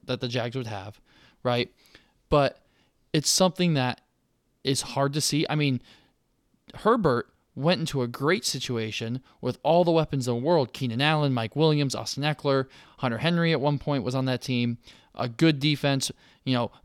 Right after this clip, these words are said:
Bosa. They had, they had Derwin James back. They have good players on that Chargers team. It's so talented, and they can't even make the playoffs. They can't even make the playoffs. They can't beat Houston. That's the reason why they didn't make the playoffs this year.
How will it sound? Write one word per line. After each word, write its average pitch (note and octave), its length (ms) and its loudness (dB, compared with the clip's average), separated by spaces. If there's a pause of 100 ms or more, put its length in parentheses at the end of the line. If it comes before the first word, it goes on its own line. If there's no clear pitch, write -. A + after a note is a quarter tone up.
(160)
Bosa. C#3+ 560 4 (400)
They C3 140 0
had, D3 420 -4
they C3 80 -2
had D3 200 -4
Derwin D3 300 0
James C3+ 320 0
back. B2 440 -6 (320)
They B2+ 100 -2
have D3 260 -4
good D#3 220 0
players C#3 320 0
on B2 100 0
that A#2 240 -6
Chargers B2 380 -6
team. A2+ 160 -6
It's G#2 160 -6
so D3+ 300 0
talented, A#2+ 600 -6 (420)
and B2+ 120 -8
they B2 80 -4
can't C#3+ 240 0
even B2 160 0
make A#2+ 160 -2
the G#2 80 -10
playoffs. - 600 -6 (420)
They D3 80 -4
can't G#3 180 2
even G3+ 140 2
make G#3 120 2
the - 60 -16
playoffs. G3 560 2 (160)
They D#3 80 -2
can't F#3+ 240 2
beat E3+ 220 0
Houston. F3+ 320 0
That's C#3 180 -4
the F3 60 -2
reason F3+ 200 2
why F3+ 140 4
they F3+ 80 4
didn't F3 140 2
make F3 100 -2
the - 60 -16
playoffs E3+ 340 -2
this - 140 -10
year. F#2+ 180 -8